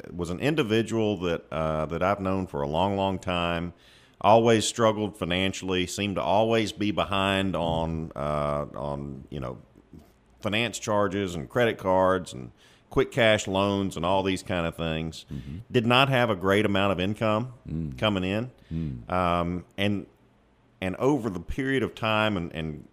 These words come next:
Speaker 1: and course of time,
Speaker 2: Mm-hmm.
Speaker 1: this individual has paid those debts off, has money saved up in a four oh one K and a, an emergency fund.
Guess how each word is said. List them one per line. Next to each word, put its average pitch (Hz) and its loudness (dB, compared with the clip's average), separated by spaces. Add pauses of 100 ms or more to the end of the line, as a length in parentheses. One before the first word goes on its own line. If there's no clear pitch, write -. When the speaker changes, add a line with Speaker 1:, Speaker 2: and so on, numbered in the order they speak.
Speaker 1:
and 78 -8 (400)
course 147 0
of 90 -6
time, 76 -2
Speaker 2:
Mm-hmm. 78 -8 (280)
Speaker 1:
this 123 -2
individual 107 0
has 87 -4
paid 147 -2
those 123 2 (220)
debts 107 0
off, 85 2 (160)
has 107 0
money 117 2
saved 123 2
up 117 2
in 95 0
a 90 0
four 123 0
oh 120 0
one 107 -2
K 107 4
and 135 -2
a, 95 0 (100)
an 101 0
emergency 95 2
fund. - -10